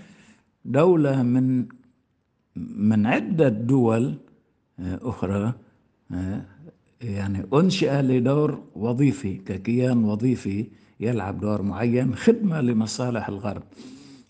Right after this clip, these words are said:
سواء اقتصاديا وسياسيا وثقافيا. وهذا، آه، شيء، آه، كتير هام جدا، هو التبعية الثقافية، آه، للغرب.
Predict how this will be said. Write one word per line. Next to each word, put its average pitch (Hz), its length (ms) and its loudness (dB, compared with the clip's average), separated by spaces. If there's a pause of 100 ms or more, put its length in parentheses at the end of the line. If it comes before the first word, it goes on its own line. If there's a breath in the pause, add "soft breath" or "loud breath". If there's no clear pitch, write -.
(120 loud breath)
سواء 117 400 0
اقتصاديا 131 760 0
وسياسيا 139 840 -2
وثقافيا. 113 1040 0 (200)
وهذا، 107 600 -6 (100)
آه، - 340 -12
شيء، 120 320 0 (220)
آه، 80 420 -8
كتير 160 440 -2
هام 123 340 4
جدا، 101 540 -6 (520 loud breath)
هو 104 260 -2
التبعية 107 720 0
الثقافية، 98 880 -2 (180)
آه، 85 180 -10
للغرب. 98 420 -4